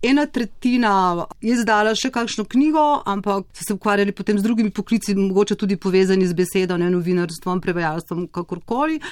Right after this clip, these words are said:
in ena tretjina ni napisala nič več. Ampak v vsakem primeru prvenci res predstavljajo nek svež, nov svet, ne. In če pogledamo recimo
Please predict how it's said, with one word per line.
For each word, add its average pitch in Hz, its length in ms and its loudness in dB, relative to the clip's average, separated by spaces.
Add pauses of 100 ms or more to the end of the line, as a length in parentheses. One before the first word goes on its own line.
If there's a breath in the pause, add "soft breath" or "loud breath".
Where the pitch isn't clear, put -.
(160 loud breath)
in 240 140 2
ena 330 180 4
tretjina 302 400 2
ni 285 120 6
napisala 208 640 0 (340)
nič 196 360 0
več. - 520 -6 (400 loud breath)
Ampak 349 420 2
v - 40 -6 (100)
vsakem 370 400 2
primeru 302 560 4
prvenci 285 480 0
res 311 160 -2
predstavljajo 226 600 0
nek 214 300 0 (140)
svež, 240 580 -2
nov 208 240 0
svet, - 400 -8
ne. 170 280 -6
In 196 180 -2
če 208 120 -4
pogledamo 226 520 0
recimo 233 500 0